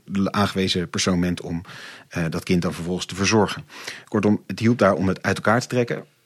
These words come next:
Maar Judith Butler heeft daar kritiek op in de jaren negentig. En die zegt, nou, we moeten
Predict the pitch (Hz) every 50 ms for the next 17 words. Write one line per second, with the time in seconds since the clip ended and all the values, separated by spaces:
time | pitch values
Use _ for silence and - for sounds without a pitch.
0 | _ - 107 104 101 98 - - - 120 110 98 95 127 127 123 113 101 101 -
1 | - 95 87 - - - - 110 104 165 160 - 120 - 104 101 101 98 110 120
2 | 131 131 127 - 123 - - 104 101 104 - 104 95 101 107 107 101 - 104 95
3 | 95